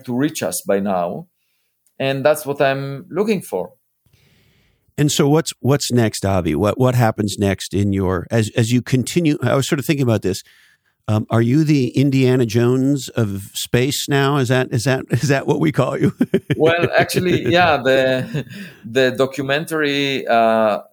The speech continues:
Speaker 1: filming crew that, uh, came with me on the ship, uh, they, uh,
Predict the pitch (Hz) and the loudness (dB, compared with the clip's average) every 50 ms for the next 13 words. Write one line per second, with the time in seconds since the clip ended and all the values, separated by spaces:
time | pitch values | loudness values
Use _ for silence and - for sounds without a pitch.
0 | _ - - - 175 180 170 165 156 135 110 104 - - 113 107 101 98 98 95 | _ -14 -6 -4 -2 -2 -2 -2 -4 -4 -6 -6 -6 -4 -4 -2 -2 -2 -2 -4
1 | 95 85 85 95 110 110 101 - - - 107 107 104 104 104 101 101 - - _ | -6 -8 -4 -2 0 0 0 -2 -4 -4 -2 0 0 0 0 -2 -4 -6 -10 _
2 | _ - 123 117 123 123 123 120 - - 117 117 117 113 113 107 104 104 92 101 | _ -6 -4 -4 -2 -2 -4 -4 -6 -6 -6 -4 -2 0 0 0 0 0 -2 -4
3 | - - - - 135 107 - - _ - 107 104 101 98 98 135 139 139 139 139 | -6 -6 -4 -2 -2 -2 -2 -4 _ -4 -2 -2 0 0 0 2 2 2 0 -2
4 | 139 135 _ _ _ _ _ _ _ _ _ - 107 110 110 107 107 107 107 104 | -4 -6 _ _ _ _ _ _ _ _ _ -4 -2 0 2 2 2 2 2 2
5 | 104 104 104 95 67 | 2 2 0 0 -2